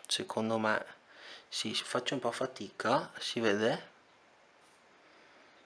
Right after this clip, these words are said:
Perché c'è ancora il blu, vedete che se fosse sei sarebbe un po' più chiaro. Io lo vorrei portare a sei proprio perché il sarco-, il sarcosinato addensa P H sei,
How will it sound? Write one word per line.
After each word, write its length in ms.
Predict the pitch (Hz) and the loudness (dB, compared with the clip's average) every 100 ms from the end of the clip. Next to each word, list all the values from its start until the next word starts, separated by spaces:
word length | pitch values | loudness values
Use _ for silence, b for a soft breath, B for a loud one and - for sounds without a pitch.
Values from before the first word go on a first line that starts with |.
| - - | -20 -4
Perché 260 | 110 107 117 | -2 -2 0
c'è 100 | 135 | 2
ancora 320 | 127 117 117 | 4 6 6
il 80 | 117 | 6
blu, 300 | 107 107 104 | 2 0 0
vedete 440 | 107 110 117 - | 2 2 2 0
che 260 | - 113 - | 2 2 2
se 180 | - 110 | -2 -2
fosse 400 | - 117 - 131 | 0 2 6 6
sei 720 | - 113 107 107 113 123 - - - - - B B B B B B - | 8 10 10 10 8 6 4 -2 -18 -20 -20 B B B B B B -6
sarebbe 480 | - 113 113 117 113 | -2 -2 4 4 4
un 160 | 113 110 | 2 2
po' 160 | 113 | 0
più 180 | - 113 | 0 -4
chiaro. 600 | - 110 107 107 107 107 B B B | 0 2 4 6 4 0 B B B
Io 100 | - | 10
lo 160 | 151 139 120 | 12 10 8
vorrei 320 | 113 117 131 | 10 12 12
portare 380 | 117 113 117 127 | 8 8 10 10
a 40 | |
sei 380 | - 117 113 127 | 8 10 12 10
proprio 340 | - 117 135 | 8 8 8
perché 320 | 135 117 113 120 | 6 2 4 4
il 60 | |
sarco-, 360 | - 107 - 113 | 4 4 4 4
il 180 | 113 113 | 4 6
sarcosinato 1160 | 110 - 117 117 139 107 107 - - 117 131 B B B | 6 4 2 6 10 10 10 6 2 2 2 B B B
addensa 600 | 113 120 113 113 113 127 | 2 4 2 2 4 4
P 100 | - | 4
H 320 | 107 107 - | 2 2 0
sei, 520 | 113 - 104 104 104 | -2 0 0 2 0